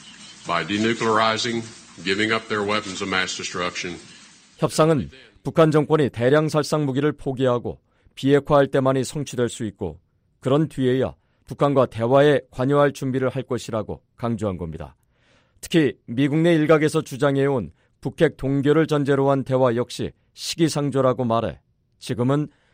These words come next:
Speaker 2: 대화의 때가 아닌 압박을 강화할 때라는 입장을 분명히 했습니다.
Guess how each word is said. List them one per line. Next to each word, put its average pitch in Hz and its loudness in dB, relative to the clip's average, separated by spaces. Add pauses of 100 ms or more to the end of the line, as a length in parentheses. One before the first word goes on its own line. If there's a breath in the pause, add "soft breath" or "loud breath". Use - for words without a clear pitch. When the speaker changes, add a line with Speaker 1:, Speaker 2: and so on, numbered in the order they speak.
(140 soft breath)
Speaker 2:
대화의 143 4
때가 135 2
아닌 117 -2 (340)
압박을 123 0
강화할 135 2
때라는 131 0
입장을 101 -6 (140)
분명히 104 -4
했습니다. 76 -14